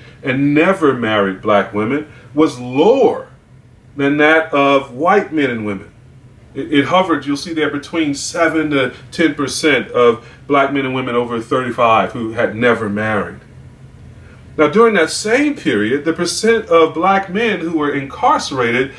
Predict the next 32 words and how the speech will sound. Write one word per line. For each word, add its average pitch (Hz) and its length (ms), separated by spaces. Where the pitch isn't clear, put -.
hovered 214 380
around 170 480
six - 380
to - 240
eight 156 200
percent. 127 480
Now, 135 60
notice 254 320
what 269 100
happens 220 340
beginning 175 540
in 160 260
nineteen 151 460
seventy. 104 540
This 143 180
is 147 120
on 143 120
the 120 100
heels 165 360
of 151 120
the 127 200
sexual 175 440
revolution 156 520
of 139 120
the 117 100
sixties, 208 760
and 120 140
this 180 180
is 233 160
when, 185 240
nineteen 160 320
seventy-one, 196 680